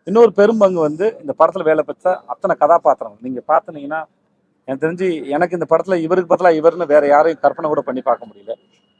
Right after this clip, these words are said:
அந்த மாதிரி அமைஞ்ச கதாபாத்திரம். எல்லாரும் அதை ரொம்ப பொறுப்போடையும், இப்ப நட்டி சார் வரும்போது அது கொஞ்சம் எலிவேட் ஆகுது, அருள்தாசன் இருக்கும்போது, இப்ப கல்கி இருக்கும்போது, வினோத் இருக்கும்போது, அனுராக் க-, கஷ்யப் சார், அ, அவர் இருக்கும்போது, அபிராம் மேடம் இருக்கும்போது, மம்தா பண்ணும்போது, இப்ப நீங்க கேக்குறீங்கல்ல,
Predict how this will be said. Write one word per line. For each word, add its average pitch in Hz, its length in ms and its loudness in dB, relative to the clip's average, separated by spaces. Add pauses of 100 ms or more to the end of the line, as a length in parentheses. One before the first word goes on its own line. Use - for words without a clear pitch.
(120)
அந்த 151 180 -2
மாதிரி 175 240 6
அமைஞ்ச 151 240 0
கதாபாத்திரம். 135 520 0
எல்லாரும் 185 420 4
அதை 143 180 2
ரொம்ப 151 240 -2
பொறுப்போடையும், 147 520 -2 (380)
இப்ப - 140 -6
நட்டி 180 260 2
சார் 170 480 6 (420)
வரும்போது 175 340 2
அது 165 160 4
கொஞ்சம் 156 200 -4
எலிவேட் 156 280 -4
ஆகுது, 123 280 2
அருள்தாசன் 151 540 0
இருக்கும்போது, 120 480 -4
இப்ப - 240 -8
கல்கி 175 340 0
இருக்கும்போது, 120 440 -8
வினோத் 156 340 -6
இருக்கும்போது, 127 520 -8 (460)
அனுராக் 202 400 2
க-, 151 200 2
கஷ்யப் 156 260 -2
சார், 143 180 -4 (420)
அ, 135 160 2
அவர் 156 300 2
இருக்கும்போது, 127 640 -4 (380)
அபிராம் 175 340 0
மேடம் 143 200 2
இருக்கும்போது, 123 500 -6
மம்தா 160 280 0
பண்ணும்போது, 123 300 -6
இப்ப 139 140 -12
நீங்க 143 200 -8
கேக்குறீங்கல்ல, 151 420 0